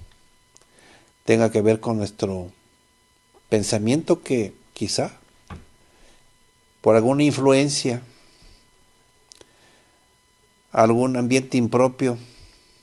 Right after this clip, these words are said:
una relación impropia, pues ya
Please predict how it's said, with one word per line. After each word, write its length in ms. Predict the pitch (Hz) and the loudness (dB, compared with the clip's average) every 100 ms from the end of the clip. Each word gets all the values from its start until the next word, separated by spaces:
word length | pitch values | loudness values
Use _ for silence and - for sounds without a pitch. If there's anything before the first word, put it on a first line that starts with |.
| _ _ _ _ _ _ _ _ _ _ _ _ _ - | _ _ _ _ _ _ _ _ _ _ _ _ _ -2
una 180 | 123 | 4
relación 460 | 123 120 117 127 123 | 6 4 2 0 -4
impropia, 600 | 120 113 120 123 - 120 - - - - _ _ _ _ _ _ _ _ _ _ _ _ _ | -4 -6 -8 -8 -12 -16 -16 -20 -20 -20 _ _ _ _ _ _ _ _ _ _ _ _ _
pues 160 | 113 107 | 2 4
ya 240 | 151 | 2